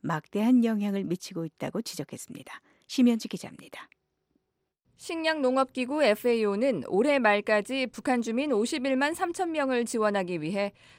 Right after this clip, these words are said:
Speaker 2: 천만 달러가 필요하다고 밝혔습니다. 에프에이오는 십일 일 발표한 이천십구 필요 우선순위 보고서에서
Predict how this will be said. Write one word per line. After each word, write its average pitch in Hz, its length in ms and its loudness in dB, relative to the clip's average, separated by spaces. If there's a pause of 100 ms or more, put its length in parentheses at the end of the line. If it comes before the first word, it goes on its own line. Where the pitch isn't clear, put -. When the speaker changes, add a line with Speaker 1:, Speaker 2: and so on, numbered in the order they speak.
Speaker 2:
천만 349 440 0
달러가 233 500 4
필요하다고 220 840 -2
밝혔습니다. 143 760 -6 (640)
에프에이오는 302 680 0
십일 311 300 -4
일 320 120 -2
발표한 262 640 2
이천십구 285 760 -4
필요 339 320 -2
우선순위 247 640 -2
보고서에서 190 800 -2